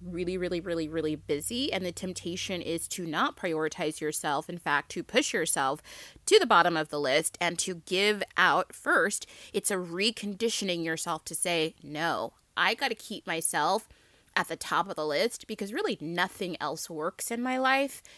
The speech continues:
if I'm not good, if I'm not okay." If I wasn't doing this for myself,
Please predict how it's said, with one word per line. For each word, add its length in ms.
if 180
I'm 200
not 260
good, 300
if 160
I'm 240
not 160
okay." 440
If 200
I 240
wasn't 360
doing 320
this 220
for 180
myself, 640